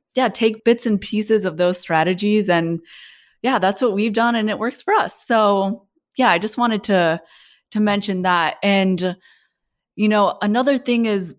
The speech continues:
press is super important for any product launch, but especially for a Kickstarter, because you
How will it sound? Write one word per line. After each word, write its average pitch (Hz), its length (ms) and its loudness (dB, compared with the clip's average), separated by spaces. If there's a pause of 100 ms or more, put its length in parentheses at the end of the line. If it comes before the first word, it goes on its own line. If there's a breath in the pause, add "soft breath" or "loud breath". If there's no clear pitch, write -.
(120)
press 214 400 2 (140)
is 190 260 -2
super 196 240 -2
important 175 460 -2
for - 220 -8
any 170 200 -2
product 202 400 -2
launch, 202 420 0 (140)
but 170 280 2
especially 180 640 -4
for 185 200 0
a 156 60 -4
Kickstarter, 190 760 -2
because 175 720 0 (360 loud breath)
you 202 760 2